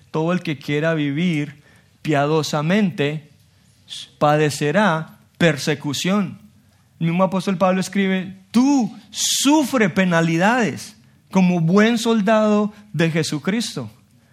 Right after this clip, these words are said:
Y la Escritura nos llaman a que esto no es de extrañarnos, porque las mismas tentaciones, las mismas situaciones se van cumpliendo y le acontecen a todos los hermanos en todo el mundo.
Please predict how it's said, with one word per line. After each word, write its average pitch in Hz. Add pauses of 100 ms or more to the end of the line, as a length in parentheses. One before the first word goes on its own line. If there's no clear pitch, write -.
(800)
Y 147
la 170
Escritura 185
nos 196
llaman 190
a 185
que 180
esto 208
no 185
es 190
de 190
extrañarnos, 170
porque -
las 151
mismas 233
tentaciones, 175 (100)
las 151
mismas 247
situaciones 175
se 175
van 180 (220)
cumpliendo 208 (340)
y 165
le 170
acontecen 175
a 156
todos 190
los 196
hermanos 175
en 175
todo 180
el 151
mundo. 170